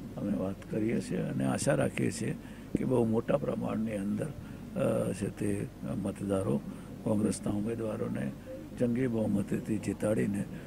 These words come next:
સાબરકાંઠા જિલ્લા પંચાયત અને ઈડર, અ, અને સાબરકાંઠાની તમામ તાલુકા પંચાયતો, જેમાં પ્રાંતિજ, હિંમતનગર, ઈડર, ખેડબ્રહ્મા, એની અંદર જે છે તે કોંગ્રેસની તાલુકા જિલ્લા પંચાયતો બનાવશે.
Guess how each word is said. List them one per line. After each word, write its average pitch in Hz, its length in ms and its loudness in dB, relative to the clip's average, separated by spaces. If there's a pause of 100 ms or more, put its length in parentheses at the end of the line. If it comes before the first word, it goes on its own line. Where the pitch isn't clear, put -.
(160)
સાબરકાંઠા 107 600 2
જિલ્લા 104 320 2
પંચાયત 143 540 0 (460)
અને 175 200 4
ઈડર, 127 500 6 (380)
અ, - 40 -2
અને 117 320 2
સાબરકાંઠાની 107 680 2
તમામ 110 400 -2
તાલુકા 120 440 0
પંચાયતો, 101 680 -2 (540)
જેમાં 104 280 4
પ્રાંતિજ, 98 500 2
હિંમતનગર, 98 640 2
ઈડર, 95 260 4 (500)
ખેડબ્રહ્મા, 98 520 4 (360)
એની 117 280 4
અંદર 101 260 2
જે 98 220 0
છે 95 300 -2 (360)
તે 113 100 4
કોંગ્રેસની 110 560 4
તાલુકા 101 420 4
જિલ્લા 98 320 2
પંચાયતો 95 680 0 (420)
બનાવશે. 113 460 2